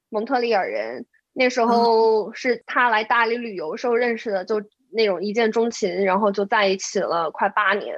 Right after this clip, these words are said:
Speaker 1: 这个事情也真的就是一个警告吧，真的就是不要太相信爱情，人还是会变的，尤其是自己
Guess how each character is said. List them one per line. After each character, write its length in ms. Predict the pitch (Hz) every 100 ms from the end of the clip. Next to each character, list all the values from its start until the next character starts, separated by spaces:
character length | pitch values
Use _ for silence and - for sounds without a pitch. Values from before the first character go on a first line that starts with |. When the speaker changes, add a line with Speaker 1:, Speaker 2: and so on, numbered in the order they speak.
| - 226 _ _ _
Speaker 1:
这 160 | 294 277
个 100 | 247
事 140 | 262
情 200 | 240 226
也 140 | 220
真 160 | 226 220
的 100 | 214
就 200 | 214 208
是 400 | - 220 202 175
一 100 | 202
个 100 | 214
警 360 | 208 - 190 -
告 220 | 247 208
吧， 100 | 156
真 180 | 120 240
的 80 | 233
就 120 | 240
是 280 | 233 226 190
不 60 | -
要 180 | 214 175
太 220 | - 156
相 320 | - 302 247
信 340 | 277 - 247 226
爱 260 | 220 233 214
情， 300 | - 202 202
人 180 | 202
还 180 | 262 196
是 140 | 226 247
会 180 | 247 220
变 300 | 269 220 196
的， 140 | 170
尤 140 | 196
其 120 | 220 226
是 200 | 240 233
自 180 | - 269
己 180 | 233 180